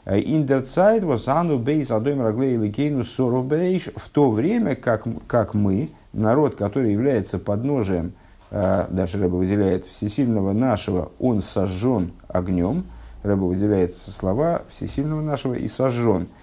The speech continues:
А, и захилу шем шамаим, вот, э, вот такая ситуация, представ-, то есть их интерес, их, э, ак-, акцент их ответа, э, не на том, что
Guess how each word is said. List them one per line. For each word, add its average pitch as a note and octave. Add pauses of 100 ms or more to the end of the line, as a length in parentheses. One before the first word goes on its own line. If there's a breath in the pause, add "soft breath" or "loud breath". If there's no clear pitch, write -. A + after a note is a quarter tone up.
(420 loud breath)
А, G#2 (220)
и F#3+
захилу D#3+ (200)
шем D#3
шамаим, A#2+
вот, A2+
э, D#3
вот A#2
такая B2
ситуация, F3+ (280 loud breath)
представ-, B2
то C#3+
есть -
их D#3+
интерес, A#2+
их, D#3
э, G#2
ак-, A#2 (160)
акцент B2 (160)
их B2+ (180)
ответа, A#2 (1120 soft breath)
э, G2+
не B2
на C#3
том, A3
что C3